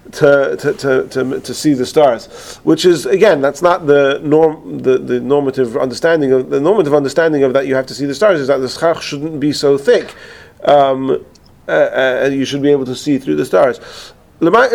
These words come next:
the truth is, it's not just Chabad. There are other Chassidim also. The Tzanz Chassidim, I think, other also have very thick schach.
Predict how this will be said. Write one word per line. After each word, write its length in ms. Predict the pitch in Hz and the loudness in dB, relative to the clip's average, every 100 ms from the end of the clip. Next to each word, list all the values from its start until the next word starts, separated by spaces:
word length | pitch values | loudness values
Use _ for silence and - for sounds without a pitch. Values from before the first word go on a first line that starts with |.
| 202 | 0
the 80 | 202 | 0
truth 220 | 349 247 | 2 2
is, 140 | 202 | 0
it's 100 | 175 | 2
not 160 | 233 214 | 2 2
just 180 | 202 - | -2 0
Chabad. 360 | 180 190 147 | 2 4 4
There 120 | 135 | 4
are 80 | 151 | 2
other 180 | 180 165 | 2 -2
Chassidim 380 | - 151 147 147 | -6 -4 -2 0
also. 400 | 151 151 123 120 | 0 2 0 0
The 120 | 117 | -2
Tzanz 260 | 143 165 156 | -4 -4 -4
Chassidim, 380 | 151 147 147 | -8 -6 -4
I 80 | 139 | -4
think, 200 | 139 143 | -4 -2
other 200 | 151 151 | 0 0
also 260 | 147 151 143 | 0 0 -2
have 80 | 135 | 0
very 140 | 135 | -2
thick 180 | 147 - | -4 -8
schach. 320 | - 139 | -4 -4